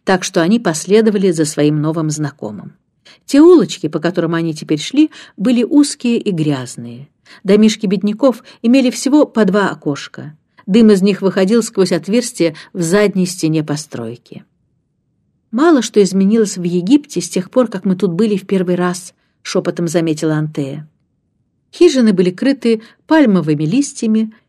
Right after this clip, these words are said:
везде возле домов суетилась всякая живность:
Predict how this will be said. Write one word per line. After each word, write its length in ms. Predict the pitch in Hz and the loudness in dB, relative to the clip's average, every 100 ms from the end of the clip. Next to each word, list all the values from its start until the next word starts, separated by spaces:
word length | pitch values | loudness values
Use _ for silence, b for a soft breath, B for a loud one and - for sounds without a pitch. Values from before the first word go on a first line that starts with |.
| _ | _
везде 460 | 190 214 175 190 208 | 2 4 4 4 4
возле 300 | 190 175 170 | 4 4 2
домов 420 | 175 202 247 - b b | 4 4 2 -2 b b
суетилась 640 | - 214 196 196 220 190 | 0 2 2 4 2 2
всякая 420 | - - 196 202 196 | -2 -4 0 0 0
живность: 600 | 175 160 143 143 - | 0 0 -2 -6 -10